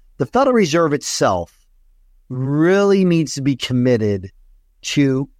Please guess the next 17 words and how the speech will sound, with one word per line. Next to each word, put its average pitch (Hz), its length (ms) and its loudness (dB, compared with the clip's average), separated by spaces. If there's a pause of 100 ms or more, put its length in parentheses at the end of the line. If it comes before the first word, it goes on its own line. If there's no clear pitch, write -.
(140)
making 143 720 0
this 131 260 -4 (100)
pivot 104 400 -2 (180)
and 123 180 -6
starting 147 720 0
rate 123 280 0
cuts. - 280 -8
And 113 100 -8
I 123 80 0
think 214 420 0 (260)
they're 180 160 2
gonna 170 200 2
wait 139 300 0
for 131 200 -4
more 160 520 2
than 143 140 0
enough, 120 420 -2